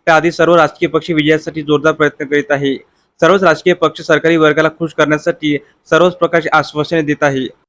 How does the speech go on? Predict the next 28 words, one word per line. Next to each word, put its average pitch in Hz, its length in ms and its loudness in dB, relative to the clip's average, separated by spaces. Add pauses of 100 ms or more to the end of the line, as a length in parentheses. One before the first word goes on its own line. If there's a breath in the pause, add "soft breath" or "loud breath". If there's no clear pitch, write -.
(120)
दुसरीकडे 175 460 0
केंद्रीय 165 380 2
कर्मचाऱ्यांसाठी 156 520 0
आठवा 160 240 2
वेतन 156 220 0
आयोग 160 120 0
स्थापन 156 280 -2
करण्याची 151 320 -4
मागणी 147 280 -2
ही 165 60 -6
वेगाने 151 300 -2
होत 143 160 -6
आहे. 143 240 0 (380)
लोकसभा 170 420 2
निवडणुकीनंतर 160 800 0 (240 soft breath)
आठवा 139 240 2
वेतन 165 240 0
आयोग 165 100 0
स्थापन 156 260 -2
होऊ 143 140 0
शकतो. 143 460 -4
ही - 360 -6
कोट्यावधी 170 520 2
कुटुंबियांसाठी 165 640 -4
मोठी 156 240 -2
आनंदाची 151 320 -2
बातमी 143 300 0
असेल 143 260 -2